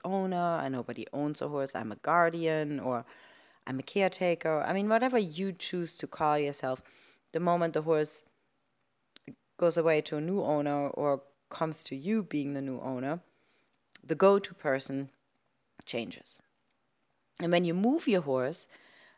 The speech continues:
um, you also change his environment, his herd, and with that, his close companions. And for a prey animal like the horse, this is a very challenging lifestyle, and it affects him emotionally, physically, spiritually, and behaviorally. And I see this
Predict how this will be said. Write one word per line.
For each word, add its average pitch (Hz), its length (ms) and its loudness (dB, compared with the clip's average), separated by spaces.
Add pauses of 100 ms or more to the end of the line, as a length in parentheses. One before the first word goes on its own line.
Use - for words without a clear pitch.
(160)
um, 165 460 -4 (160)
you 175 140 2
also 165 240 6
change 151 320 -4
his 156 180 -6
environment, 185 800 2
his 131 200 -6
herd, 156 440 4
and - 260 -8 (360)
with 139 320 -6
that, 147 300 4
his 143 180 -8
close 131 260 -6
companions. - 960 -8 (680)
And 170 120 -2
for 220 100 6
a 208 60 4
prey 262 300 2
animal 190 340 2
like 160 180 -2
the 156 160 -4
horse, 220 300 2
this 185 180 -4
is - 180 -8
a 135 80 -2
very 139 440 0
challenging 131 560 -2
lifestyle, 117 640 -4
and 139 160 -4
it 156 140 -2
affects - 480 0
him - 300 -8
emotionally, 160 600 0
physically, 143 580 -4
spiritually, 135 920 -2 (100)
and 156 180 -6
behaviorally. 175 800 -2
And - 200 -6
I 190 180 4
see 185 300 -2
this 151 200 -2